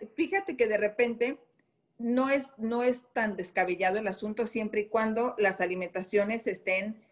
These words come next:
aproximadamente cada tres horas. En la mañana puede ser efectivamente, hay quien dice, "Yo nada más me puedo tomar el café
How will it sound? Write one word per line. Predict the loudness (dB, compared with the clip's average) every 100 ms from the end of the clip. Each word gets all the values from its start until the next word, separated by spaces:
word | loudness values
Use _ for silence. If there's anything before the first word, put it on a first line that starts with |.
| -20 _ _ 2
aproximadamente | 2 2 -2 0 0 2 0 -2 0
cada | 0 0
tres | -2 -4 -4
horas. | -4 -6 -14 _ _ -4
En | 0
la | 2
mañana | 4 4 4 4
puede | 4 6
ser | 6 6
efectivamente, | 4 -2 0 0 0 0
hay | -2
quien | 0 -2
dice, | 0 -2 -2 2
"Yo | 2
nada | 2
más | 2 0
me | 0
puedo | -2
tomar | 0 0 0
el |
café | -2 -2 -2 -2